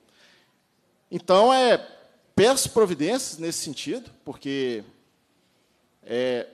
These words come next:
são exigências internacionais para os encarregados de aplicação da lei e que só são formalmente cumpridas.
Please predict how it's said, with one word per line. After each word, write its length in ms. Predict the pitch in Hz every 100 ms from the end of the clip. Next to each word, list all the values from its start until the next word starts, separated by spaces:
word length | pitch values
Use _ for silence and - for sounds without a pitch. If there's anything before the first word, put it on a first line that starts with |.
| _
são 200 | - 151
exigências 560 | 147 139 143 165 139
internacionais 1300 | 202 320 320 202 175 208 - 151 135 180 233 - - _ _ _ _ _ _
para 140 | - 151
os 120 | 143
encarregados 580 | 156 151 143 135 143 143
de 60 |
aplicação 520 | 139 139 135 123 127
da 120 | 131 135
lei 300 | 135 196 233 _ _
e 80 | -
que 80 | 359
só 160 | - 330
são 180 | -
formalmente 500 | 285 294 269 214 214
cumpridas. 600 | - 165 - 214 220 -